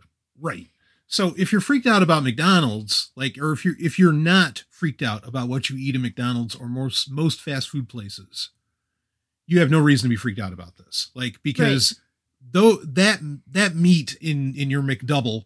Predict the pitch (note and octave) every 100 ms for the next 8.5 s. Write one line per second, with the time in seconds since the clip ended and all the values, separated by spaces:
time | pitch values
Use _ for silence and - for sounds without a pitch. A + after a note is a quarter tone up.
0 | _ C4 A#3+ E3+ G3+ G3 F3 E3+ - -
1 | _ A3+ G3 G3+ - F3+ D#3+ D3 C#3+ D3
2 | C3 - - C3 A#2+ A#2 A2 G#2 - A2+
3 | - - - E3 B2+ A#2+ - - - -
4 | F3+ D#3 F3+ F3+ E3+ C3+ B2+ F#3+ F#3 F3+
5 | D3 C#3+ A#2 C3+ G2+ - A3+ D4+ D4+ E4+
6 | C#4 A#3+ - D4 D4 E4 D#4 C#4+ - B3+
7 | B3+ B3+ C4 B3+ G#3 - A3 A3 - G#3
8 | A#3+ A#3 A#3 -